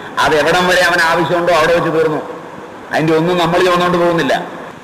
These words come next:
അത് ആരംഭിക്കുമ്പോൾ തന്നെ അവസാനിക്കുന്നതുമാണ്. മനസ്സിലായില്ല?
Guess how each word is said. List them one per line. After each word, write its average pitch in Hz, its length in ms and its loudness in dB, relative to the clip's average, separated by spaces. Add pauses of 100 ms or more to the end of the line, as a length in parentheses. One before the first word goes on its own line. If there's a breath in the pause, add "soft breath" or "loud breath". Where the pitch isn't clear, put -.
(140)
അത് 135 120 0
ആരംഭിക്കുമ്പോൾ 175 1040 0
തന്നെ 175 220 -2
അവസാനിക്കുന്നതുമാണ്. 156 920 0 (480)
മനസ്സിലായില്ല? 87 500 -4